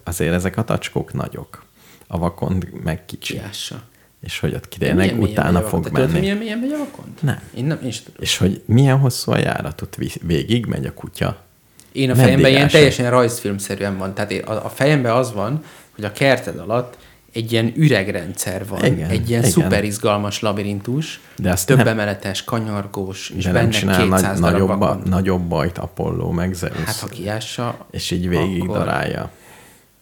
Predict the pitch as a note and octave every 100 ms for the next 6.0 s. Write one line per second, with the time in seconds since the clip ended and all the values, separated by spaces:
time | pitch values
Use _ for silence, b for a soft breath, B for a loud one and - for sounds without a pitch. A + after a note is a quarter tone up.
0 | _ _ b b b b _ _ _ _
1 | _ - - - - B2 A#2+ B2 C#3 F#3
2 | F4 - - - F#2+ G2 - _ - B2+
3 | A2 B2+ C#3+ D3+ A#2 A#2 C3 - D3+ B2+
4 | A#2 G#2+ G#2+ A2+ G2+ - G2 G2 F2+ D#2+
5 | - - - A#1+ C2+ - _ - - D#2+